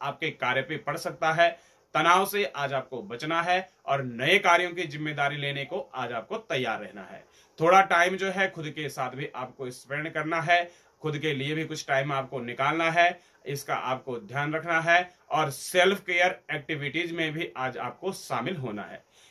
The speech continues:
इससे आपका मन जो है प्रसन्न रहेगा। बात करते हैं मिथुन राशि की कि मिथुन राशि के जातकों के लिए कैसा रहेगा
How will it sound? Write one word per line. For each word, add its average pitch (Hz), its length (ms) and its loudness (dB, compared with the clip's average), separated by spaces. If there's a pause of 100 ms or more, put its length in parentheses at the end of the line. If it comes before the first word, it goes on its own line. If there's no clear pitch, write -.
(120)
इससे 208 400 4
आपका 143 440 0
मन 123 300 -6
जो 139 140 -6
है 147 260 4 (280)
प्रसन्न 165 400 -2
रहेगा। 120 500 -2 (340)
बात 160 260 4
करते 202 260 2
हैं 220 180 2
मिथुन 151 380 -4
राशि 113 240 -4
की 110 140 -10 (280)
कि 139 80 -4
मिथुन 147 280 -2
राशि 180 200 4
के 190 100 0
जातकों 160 420 0
के 160 120 -8
लिए 160 140 -4
कैसा 143 340 -2
रहेगा 127 580 0